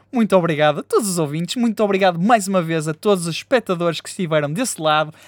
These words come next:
a acompanhar-nos no último relato entre Espanha e Portugal.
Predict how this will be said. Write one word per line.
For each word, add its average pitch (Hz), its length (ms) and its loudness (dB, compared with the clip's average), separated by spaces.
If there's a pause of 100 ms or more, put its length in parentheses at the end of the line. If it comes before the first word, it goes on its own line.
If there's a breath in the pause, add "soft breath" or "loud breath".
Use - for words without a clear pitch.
(100)
a 156 80 2
acompanhar-nos 151 800 -2 (240 soft breath)
no 160 160 0
último 208 340 0
relato 160 400 -2
entre 131 380 -8
Espanha 160 580 0
e 254 80 -6
Portugal. 156 560 0